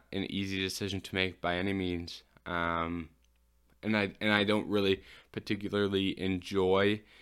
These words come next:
sitting up here and, and saying these things. And I know this has actually gotten quite long of a discussion about Tony.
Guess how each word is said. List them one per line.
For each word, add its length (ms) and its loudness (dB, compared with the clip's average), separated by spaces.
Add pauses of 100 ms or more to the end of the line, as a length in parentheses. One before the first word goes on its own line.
(180)
sitting 380 2
up 180 0
here 720 6
and, 460 0
and 200 -4
saying 380 4
these 220 0
things. 400 0
And 100 -2
I 80 2
know 200 -2
this 260 -14
has 340 -8 (420)
actually 360 -4
gotten 320 -2
quite 340 -2
long 380 -2 (500)
of 500 0
a 200 0 (160)
discussion 480 -2
about 260 -2
Tony. 380 -2